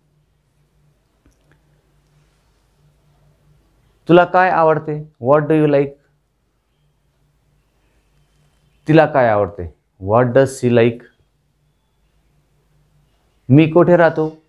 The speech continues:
Where do I live? माझा मित्र कोठे राहतो? Where does my friend live? मला पुस्तक आवडत नाही.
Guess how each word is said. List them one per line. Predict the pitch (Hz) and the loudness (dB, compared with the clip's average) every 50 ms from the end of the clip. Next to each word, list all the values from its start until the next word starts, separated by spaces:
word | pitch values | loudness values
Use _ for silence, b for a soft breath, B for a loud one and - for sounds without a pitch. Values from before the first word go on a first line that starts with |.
| _ - 107 | _ -8 -2
Where | 117 139 139 135 123 | 0 2 2 2 2
do | 127 123 | 2 2
I | 117 110 104 101 | 2 2 0 0
live? | 95 92 90 - - _ _ _ _ _ _ _ _ _ _ _ _ _ _ _ _ - | -4 -6 -8 -10 -18 _ _ _ _ _ _ _ _ _ _ _ _ _ _ _ _ -4
माझा | 107 117 117 131 139 | -4 -2 0 0 0
मित्र | 147 151 143 151 160 | 0 0 -2 -4 -4
कोठे | 143 156 165 156 175 | -4 -2 -2 0 0
राहतो? | 151 151 139 - 151 156 156 147 - - 98 | 0 0 0 -2 -6 -10 -12 -16 -20 -18 -10
Where | 95 104 127 143 165 170 160 135 127 | -4 0 2 4 4 2 2 0 0
does | 143 147 147 135 123 | 0 2 0 0 -2
my | 127 127 123 123 | -2 0 0 -2
friend | 120 123 - 113 104 104 98 92 | -2 -4 -8 -8 -8 -6 -6 -6
live? | 87 78 76 76 _ _ _ _ _ _ _ _ _ _ _ _ _ _ _ _ _ _ _ _ _ _ _ _ _ _ _ _ _ _ _ _ _ _ _ _ _ _ _ _ _ _ _ _ _ _ _ _ _ _ _ - | -6 -8 -8 -12 _ _ _ _ _ _ _ _ _ _ _ _ _ _ _ _ _ _ _ _ _ _ _ _ _ _ _ _ _ _ _ _ _ _ _ _ _ _ _ _ _ _ _ _ _ _ _ _ _ _ _ -2
मला | 110 117 127 139 147 | 0 2 2 2 2
पुस्तक | 135 135 139 - - 143 131 127 | 0 -2 -6 -8 -6 -6 -2 0
आवडत | 127 127 131 135 127 131 | 0 2 2 0 -2 -2
नाही. | 131 135 139 | -6 -10 -10